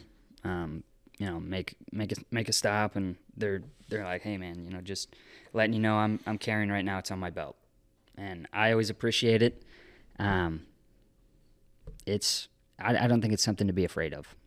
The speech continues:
The m-, the more people out there that are, um, carrying legally and, uh, in a perfect world, I don't know. The, but I, I guess the,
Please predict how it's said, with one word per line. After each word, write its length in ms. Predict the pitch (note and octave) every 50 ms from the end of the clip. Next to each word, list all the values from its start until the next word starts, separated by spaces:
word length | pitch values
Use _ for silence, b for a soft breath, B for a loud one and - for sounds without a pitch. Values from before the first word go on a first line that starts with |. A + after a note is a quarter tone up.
| _ _
The 80 | - G#2+
m-, 100 | G#2+ A2 -
the 120 | G#2 A2+
more 200 | A2 A#2+ C3 C3
people 320 | - - C3 A#2 A2 A#2 A2
out 200 | G#2+ G#2+ G2+ -
there 220 | G#2+ G#2 G2 G2
that 220 | F#2+ F#2+ F#2 F2+
are, 320 | F2+ F2 F2 F2 F2 - - - -
um, 420 | - F2 E2 D#2+ D#2+ D#2+ E2+ F2+ - _ _ _ -
carrying 380 | - - A2 G#2+ A2 A2 G#2 G2+
legally 520 | G#2+ A2+ A2+ G#2+ A2+ A2 A2+ A2+ A2 G#2+ - _ _ _ _ _ _ _ _ - - _ _ _ - _ _ _ _ _ -
and, 300 | - F#2 F2 F2 E2+ E2+
uh, 260 | E2+ E2 E2 D#2+ D#2 E2 - - _ _ _ _ _ _ _ _ -
in 100 | G2+ F#2+
a 40 |
perfect 360 | - - G#2 G2 F#2 F#2+ - -
world, 300 | G2+ G2+ F#2+ F#2 F#2 F#2+ _ - - - - - - _ _ _ _ _ _ _ _ _ _ _ _ _ _ _ _ _ _ _ _ _ _ _ _ _ _ _ _ _ _ - - _ B B B B B B B B B B B B B B B B B _ _ _ _ _ _ _ _ _ _ _ _ _ _ _ - -
I 80 | B2
don't 100 | A2 G2+
know. 100 | F#2+ - - _ -
The, 140 | C3+ C#3+ - -
but 360 | C#3 C3+ D3+ C#3 - - b b b b b b b b b b b b b b b -
I, 120 | - B2 B2+ A#2 F#2+
I 100 | B2 B2+
guess 300 | A2+ B2 A#2+ A2 - -
the, 180 | - A#2 A#2